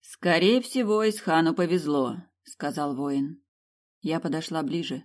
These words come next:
присела, глядя на углубление с давно угасшими углями. «Он встретил караван или путников и присоединился к ним». Промолчала, ощущая разочарование.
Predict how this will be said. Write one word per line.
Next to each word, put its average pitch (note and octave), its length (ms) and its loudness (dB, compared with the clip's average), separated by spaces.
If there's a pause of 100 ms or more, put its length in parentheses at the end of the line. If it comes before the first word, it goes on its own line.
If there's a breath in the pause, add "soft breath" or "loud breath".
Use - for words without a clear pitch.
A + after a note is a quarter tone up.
(120)
присела, C#3 560 -6
глядя C#3 340 -2
на C#3+ 140 4
углубление C3+ 640 2
с - 60 -8
давно C3+ 360 2
угасшими C3+ 520 0
углями. C3 580 0 (560)
«Он F3+ 280 4
встретил F#3 540 2
караван F3 520 2
или C#3 200 6
путников C#3 760 2
и C#3 140 2
присоединился D#3 880 0
к - 80 -8
ним». C#3 400 0 (540)
Промолчала, F3+ 920 0
ощущая C#3 640 -4
разочарование. C#3 960 -2